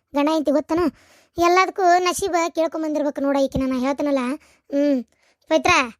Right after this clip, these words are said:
ಎಲ್ಲದಕ್ಕೂ ನಸೀಬ್ ಬೇಕು. ನೀನು ಒಂದು ನಿನ್ ಗಂಡಗೆ ಹೇಳಿ ಕೊಡ್ಸಿಸ್ಕೋ ವಾಷಿಂಗ್ ಮಷೀನು. ಯೋ, ನಮ್ಗೆ ಎದಕ್ ಬೇಕು ಬಿಡವ? ಅಯ್ಯೋ, ಎದಕ್ ಬೇಕಂತೀಯಲ್ಲ? ಇರ ಇಬ್ರು ಗಂಡ ಹೆಂಡ್ತಿಗೆ ವಾಷಿಂಗ್ ಮೆಷಿನ್ ತೊಗೊಳಕತ್ತಾರ. ನಿಮ್ ಮನ್ಯಾಗ ಅಷ್ಟ್ ಮಂದಿ ಇದಿರುವ. ಆ, ಒಂದ್ ತಪ್ಪತ್ಲೆ ಒಂದ್ ಅರಿಬ್ ಬರ್ತಾನೆ ಇರ್ತಾವ ಒಗ್ಯಾಕ.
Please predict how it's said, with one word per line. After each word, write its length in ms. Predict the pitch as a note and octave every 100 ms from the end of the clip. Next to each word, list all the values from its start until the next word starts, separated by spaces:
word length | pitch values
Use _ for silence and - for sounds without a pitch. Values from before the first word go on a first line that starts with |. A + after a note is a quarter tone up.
| _ -
ಎಲ್ಲದಕ್ಕೂ 380 | B3 C4+ C#4 C#4+
ನಸೀಬ್ 280 | D4 - C4+
ಬೇಕು. 220 | E4 - - _ _ _ _ _
ನೀನು 280 | A#3+ B3+ E4+
ಒಂದು 160 | E4+ B3+ C4 E4 _ _ _
ನಿನ್ 120 | D#4 B3
ಗಂಡಗೆ 340 | B3 F4 E4+
ಹೇಳಿ 160 | D#4+ D#4
ಕೊಡ್ಸಿಸ್ಕೋ 480 | C4+ - F#4+ G4+
ವಾಷಿಂಗ್ 300 | E4+ B3+ G4
ಮಷೀನು. 300 | F#4 G4+ G4+ D4+ A3+ _ _ _ _ -
ಯೋ, 100 | A#3+ A3+
ನಮ್ಗೆ 280 | A#3+ C4 C4
ಎದಕ್ 140 | C#4
ಬೇಕು 160 | C#4+ C4+
ಬಿಡವ? 180 | C#4+ D4 - _ _ _ _ -
ಅಯ್ಯೋ, 340 | G#4 G#4+ G#4+
ಎದಕ್ 120 | G#4 A4
ಬೇಕಂತೀಯಲ್ಲ? 440 | A#4 G#4+ F4 C#4+ G#4+ A4 _ -
ಇರ 100 | F4 G#4
ಇಬ್ರು 140 | F#4
ಗಂಡ 140 | G4+ G4
ಹೆಂಡ್ತಿಗೆ 240 | G4+ G4+
ವಾಷಿಂಗ್ 260 | A4 F#4 G4+
ಮೆಷಿನ್ 200 | G4 F#4+
ತೊಗೊಳಕತ್ತಾರ. 340 | F#4+ F#4 D4+ C4 - -
ನಿಮ್ 100 | D4
ಮನ್ಯಾಗ 180 | E4 F#4+
ಅಷ್ಟ್ 200 | F4+ -
ಮಂದಿ 180 | F#4+ G4
ಇದಿರುವ. 200 | G4 E4+ - _ -
ಆ, 300 | F4 E4 D4
ಒಂದ್ 220 | E4+ F4
ತಪ್ಪತ್ಲೆ 280 | F4+ F#4 F#4+
ಒಂದ್ 120 | F4+
ಅರಿಬ್ 160 | E4 D4+
ಬರ್ತಾನೆ 260 | D4+ F4+
ಇರ್ತಾವ 200 | F4+ D#4+
ಒಗ್ಯಾಕ. 280 | C#4 D#4+